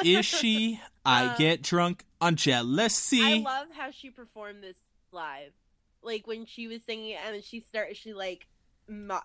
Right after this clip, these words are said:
Speaker 2: like, pretended to be drunk on Jealousy. It was so funny.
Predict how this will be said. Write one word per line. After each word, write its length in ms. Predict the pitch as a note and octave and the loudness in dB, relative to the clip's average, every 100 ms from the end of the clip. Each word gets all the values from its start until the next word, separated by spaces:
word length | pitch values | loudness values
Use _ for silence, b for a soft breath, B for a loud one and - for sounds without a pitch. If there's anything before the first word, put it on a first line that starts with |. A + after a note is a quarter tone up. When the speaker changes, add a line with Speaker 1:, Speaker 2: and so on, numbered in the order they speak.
| - | -6
Speaker 2:
like, 320 | F#3+ F3+ - _ _ _ _ | -6 -6 -10 _ _ _ _
pretended 500 | G3 F#3+ F3+ F#3+ F#3+ | -12 -8 -6 -6 -6
to 80 | |
be 180 | F#3 G3 | -8 -12
drunk 400 | F3+ E3 D#3+ G3 - | -8 -8 -8 -10 -10
on 160 | F3 F3 | -8 -6
Jealousy. 460 | D#3+ E3 F3 A3 | -6 -6 -6 -4
It 140 | G3+ E3+ | -4 -6
was 140 | F#3+ - | -8 -10
so 180 | - D3+ | -6 -6
funny. 440 | D3+ C#3 C#3+ D#3 | -6 -14 -14 -18